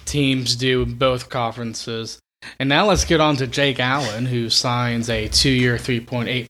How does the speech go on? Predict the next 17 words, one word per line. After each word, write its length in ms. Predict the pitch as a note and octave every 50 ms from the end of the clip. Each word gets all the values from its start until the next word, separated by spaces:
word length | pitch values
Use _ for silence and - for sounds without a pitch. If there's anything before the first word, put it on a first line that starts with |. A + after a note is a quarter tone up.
| _
five 200 | - A#2 A2+ G#2+
million 320 | A2 A2+ A#2+ A#2 A2+ A2+ A2
dollar 280 | A#2 A2+ A2 A2 G#2+
contract 760 | G#2+ - - A#2+ A2+ A2+ A2+ A2+ - - A2 G#2+ G#2+ - -
with 420 | A#2 A2+ A2 G#2+ G#2 - - - - - - - - - - - - _ _ -
Montreal. 920 | B2 B2+ A#2 A2+ A2 G#2 - - A2 G#2+ A2 C3 C3 A2+ G#2+ A2+ C#3 D#3 - - - _ _ _ _ _
I 120 | - D#3+ D#3
mean, 360 | D#3 D#3 D3+ C#3+ C#3 C3+ C3+
Montreal, 600 | C#3+ D3 E3 F3 D3+ - - D#3 D3 C#3+ C#3+ C3+
they're 260 | C3+ C3+ C#3 C#3 C3+
a 60 | C3
rebuilding 600 | A#2 A#2+ A#2+ A#2 A#2+ B2 B2 A#2+ A#2 A#2+ A#2+ A#2 A2+
type 260 | - A#2+ A2 G#2+ - -
of 120 | G2+ -
team 260 | - - G2+ D2+ - - _ _ _ _ _ _ -
right 240 | G2+ G#2 G2 F2+ -
now. 320 | G2+ - - E2+ D#2 -